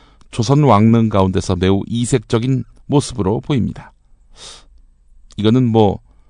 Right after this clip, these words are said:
어, 황제로서의 위용을 보여주기 위해서인데요. 어, 고종은 천팔백구십칠 년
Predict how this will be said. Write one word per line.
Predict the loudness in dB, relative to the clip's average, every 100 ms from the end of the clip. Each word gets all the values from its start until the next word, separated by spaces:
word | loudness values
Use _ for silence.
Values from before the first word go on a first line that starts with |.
| _ _ _
어, | -10 -6 -6 -8 -12
황제로서의 | -2 2 4 4 4 2 2 2
위용을 | 2 4 4 2
보여주기 | 0 -2 -2 -6 -10 -8 -6
위해서인데요. | -4 -4 -4 -8 -8 -12 -14 _ _ _ _
어, | -6 -2 -2
고종은 | -2 0 2 4 4 2 -6 _ -14
천팔백구십칠 | -6 -6 -2 -2 -2 -2 -6 -8 -6 -2
년 | -2